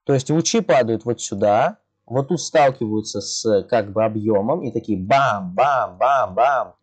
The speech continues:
и дальше уже не идут, если видите. Потому что, если присмотритесь, то вот тут как бы зеленцы нет, а тут есть, потому что вот этот выступ, ну, как бы протектор всё перекрыл.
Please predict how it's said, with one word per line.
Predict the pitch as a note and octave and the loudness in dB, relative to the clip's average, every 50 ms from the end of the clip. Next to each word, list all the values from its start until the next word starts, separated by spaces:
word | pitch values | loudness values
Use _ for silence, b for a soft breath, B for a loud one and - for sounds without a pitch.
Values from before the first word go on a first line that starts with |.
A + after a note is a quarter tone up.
| _ _ _ | _ _ _
и | - G#2+ | -4 0
дальше | A2 - D#3 - - - A2 | 2 2 2 2 -2 -4 -4
уже | G2 G#2+ G#2+ | -4 -2 -2
не | A#2 C3 E3 | -2 -2 -2
идут, | F3+ G3+ D#3+ A2 | -2 -2 -2 -2
если | A2 G2+ - - G#2 | -4 -8 -6 -6 -8
видите. | G2 F#2+ F2+ E2+ E2+ - _ _ _ _ _ _ _ _ _ _ _ _ _ - | -6 -6 -8 -10 -12 -16 _ _ _ _ _ _ _ _ _ _ _ _ _ -6
Потому | - B2 - B2 B2 B2+ B2+ | -6 -2 -2 -2 0 0 -2
что, | A#2 - - - G#2 F#2+ F2+ F2 E2+ - _ _ _ _ _ _ _ _ _ _ _ _ _ _ _ _ _ - | -4 -4 -4 -2 -2 0 0 -2 -4 -8 _ _ _ _ _ _ _ _ _ _ _ _ _ _ _ _ _ -4
если | G#2+ A#2 A2+ - - A2 | -2 -2 -2 -2 -4 -6
присмотритесь, | - G2+ G#2+ - - A#2+ C3 D#3+ E3+ - G3+ F#3+ F3 - - - | -4 -4 -4 -2 -2 0 0 0 0 -2 -4 -4 -4 -6 -6 -6
то | - - A2 | -4 -4 -4
вот | G#2 G#2+ G#2+ A2 _ | -2 -2 -4 -6 _
тут | - F#3+ A#3 - | -4 -4 -4 0
как | - D#3 B2+ A#2 | -2 -2 -2 0
бы | A#2 A2 | -4 -4
зеленцы | G2+ G#2+ A2 A2+ A2 A2 - - E3+ | -2 -2 -2 -2 -2 -4 -4 -4 -2
нет, | G#3 G#3 D3 G2 - - | 0 0 -2 -2 -2 -2
а | E2+ | -4
тут | - - D4+ E4 | -4 -6 -12 -8
есть, | F#3+ D3+ A2+ F2+ - - | -6 -4 -4 -4 -4 -8
потому | - - G2+ G#2+ A2+ A2+ | -14 -12 -10 -10 -10 -10
что | - - G#2 | -10 -10 -10
вот | G#2+ G2+ | -8 -6
этот | A2 G2 G#2 G2 A#2 | -6 -8 -8 -8 -2
выступ, | D3 G#3+ C4 - - A2+ G#2 - | -2 -2 -2 -2 -6 -16 -16 -14
ну, | A#2 G2+ F2+ - _ | -14 -14 -14 -16 _
как | - - F2+ | -12 -10 -10
бы | F#2+ F#2+ | -10 -8
протектор | - A2+ A#2 A2+ F3+ G3+ G3 - - - | -4 -4 -2 -2 -2 -4 -4 -4 -8 -8
всё | - - B2 - | -6 -8 -8 -8
перекрыл. | - C3+ C#3 C3+ - G#2+ - | -6 -8 -8 -10 -12 -18 -18